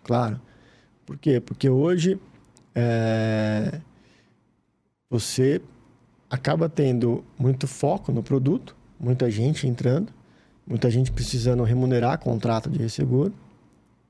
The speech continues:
né? Porque a seguradora que entra agora, queira ou não, tem um monte de custo operacional,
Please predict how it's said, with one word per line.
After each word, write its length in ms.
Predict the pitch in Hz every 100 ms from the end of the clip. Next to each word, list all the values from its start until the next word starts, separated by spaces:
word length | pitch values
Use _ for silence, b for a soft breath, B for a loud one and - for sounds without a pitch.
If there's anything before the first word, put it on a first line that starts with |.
| _ _
né? 180 | 135 151
Porque 200 | - 123
a 40 |
seguradora 540 | 107 123 117 117 139 156
que 160 | -
entra 220 | 131 131
agora, 500 | 120 120 139 247 131 - B B B _
queira 180 | - 107
ou 60 |
não, 160 | 107 117
tem 120 | 127
um 40 | 226
monte 300 | 123 135 -
de 120 | 247
custo 320 | - 240 -
operacional, 720 | 139 110 101 104 131 156 117